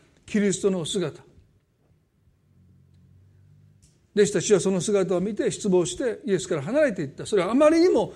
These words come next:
自分たちが願った偉大さとかけ離れていた。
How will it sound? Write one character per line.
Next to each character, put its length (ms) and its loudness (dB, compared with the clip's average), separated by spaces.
自 100 -2
分 140 2
た 100 2
ち 100 -4
が 80 2
願 260 2
っ 40 0
た 380 -6
偉 100 0
大 220 8
さ 120 -2
と 120 0
か 140 -6
け 120 -8
離 200 -2
れ 60 -2
て 100 0
い 60 -2
た。 120 -10